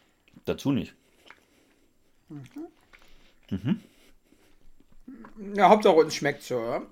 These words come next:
Speaker 2: Und was macht ihr so in eurem Podcast? Na, wir kauen. Mhm. Mhm. Ja, nee. Mhm.
Speaker 1: Naja, ganz am Anfang haben wir ja immer vorher gegessen.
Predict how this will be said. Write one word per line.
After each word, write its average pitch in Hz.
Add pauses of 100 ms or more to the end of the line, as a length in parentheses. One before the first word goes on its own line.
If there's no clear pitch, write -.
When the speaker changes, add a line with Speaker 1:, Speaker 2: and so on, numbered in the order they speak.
Speaker 2:
Und 214
was 214
macht 233
ihr 247
so 233
in 214
eurem 214
Podcast? 208
Na, 220
wir 220
kauen. 156
Mhm. 175
Mhm. 180
Ja, 127
nee. 123
Mhm. 135 (600)
Speaker 1:
Naja, 110 (880)
ganz 113
am 98
Anfang 139
haben 139
wir 139
ja 123
immer 139
vorher 123
gegessen. 110